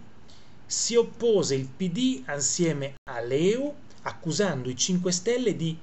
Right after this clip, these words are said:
tagliare la democrazia e invocando la resistenza civile. Resistenza civile con bandiera rossa trionferà.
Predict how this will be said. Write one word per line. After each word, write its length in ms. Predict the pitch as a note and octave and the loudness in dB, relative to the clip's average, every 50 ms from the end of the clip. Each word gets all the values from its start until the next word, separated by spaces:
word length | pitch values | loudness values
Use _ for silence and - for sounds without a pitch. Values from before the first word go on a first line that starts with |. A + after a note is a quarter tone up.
| - - - - - - - - - - - - - | -12 -16 -16 -16 -16 -16 -16 -16 -14 -14 -14 -4 0
tagliare 840 | - D3+ C#3+ C#3 C3+ C#3 C3+ C3+ C#3+ D3 E3 G3+ A3 A#3 A#3 A#3 G#3 | 2 4 4 2 0 -2 -2 0 2 2 2 2 0 0 -2 -2 -2
la 160 | D#3+ D#3 D3+ C3+ | -2 -4 -4 -4
democrazia 1120 | C3+ C#3 B2+ B2 C3+ C3+ C3 - D3+ C3+ C3+ - - - - G#3+ A3+ A#3+ C4 B3+ B3+ B3 - - - - - - | -4 -4 -4 -4 -4 -4 -4 -4 -6 -6 -4 -2 -2 0 0 0 0 0 0 0 -2 -4 -8 -12 -14 -14 -6 -4
e 120 | D3 C#3 | -2 0
invocando 800 | C#3 C3+ C3 A#2+ C3 B2+ - - E3 F3 G3+ G3+ G3+ G3+ F3+ C#3+ | 0 0 0 0 -2 -2 0 0 0 0 2 2 2 2 0 0
la 200 | B2 B2 A#2+ A2 - - - - - - | 0 -2 -4 -6 -8 -10 -14 -14 -14 -12
resistenza 1080 | - - - D#3 D#3+ C#3+ C3 D3 D3 C3 - - - D#3+ D3+ C#3+ C3+ - - C#3+ A#2 | -8 -4 -2 -2 0 0 -2 -2 -2 -2 -2 -2 -2 -2 -4 -2 -2 -4 -4 -4 -4
civile. 680 | - - - B2 A2+ A2 C3 A#2+ G#2+ G2+ G2 F#2+ F#2 - - - - - - - - | -2 -2 -2 -2 -4 -6 -8 -8 -8 -10 -10 -12 -12 -14 -14 -14 -14 -14 -14 -14 -12
Resistenza 840 | - - - C#3+ C3+ A#2+ C3+ B2+ - - - E3 E3 D3+ C#3 - C#3+ C3 | -8 -6 -4 -4 -4 -2 -2 -4 -4 -2 0 0 0 0 0 -2 -2 -2
civile 540 | - - C3 A#2 D3 E3 D3+ C#3 C#3+ C#3 | -2 -2 -2 -2 0 0 0 2 0 -2
con 320 | C#3 - C3+ C3 B2 A#2+ A2 | 0 -2 -2 -2 -2 -4 -6
bandiera 600 | G#2 B2+ C3 B2+ B2 A#2+ G#2+ A2 C3+ C#3 B2+ B2 B2 | -4 -4 -4 -4 -4 -6 -4 -2 0 0 0 0 0
rossa 400 | C#3 C#3+ C3 B2+ - - C#3 - | 0 0 0 -2 -4 -4 -6 -6
trionferà. 640 | - A#2+ A#2+ B2 B2 A#2+ G#2 - D3+ A#2+ G#2 F#2+ | -6 -6 -6 -6 -6 -8 -4 -2 -2 -2 -2 -4